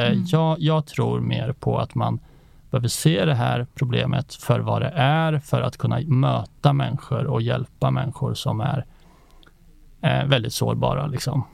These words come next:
Speaker 2: A-,
Speaker 1: Mm.
Speaker 2: alltså vad man på psykologispråk skulle kalla radikal acceptans. Inte acceptans som i,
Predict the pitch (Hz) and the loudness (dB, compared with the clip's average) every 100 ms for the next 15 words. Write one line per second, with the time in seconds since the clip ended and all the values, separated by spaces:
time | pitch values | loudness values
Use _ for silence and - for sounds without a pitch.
0 | - 240 233 208 190 190 123 123 151 135 | -6 2 4 4 2 2 0 -2 -4 -2
1 | 117 120 123 117 - - 123 120 123 107 | 0 0 -2 -2 -2 0 0 2 2 0
2 | 139 120 - 117 107 113 117 131 120 120 | 0 0 0 0 0 0 0 2 2 2
3 | - 131 131 127 113 127 - - - 123 | 2 2 2 0 0 -4 0 -2 0 -2
4 | - - 123 107 170 - 151 127 117 117 | -2 0 2 4 2 2 2 2 0 0
5 | 127 113 120 | 0 0 -2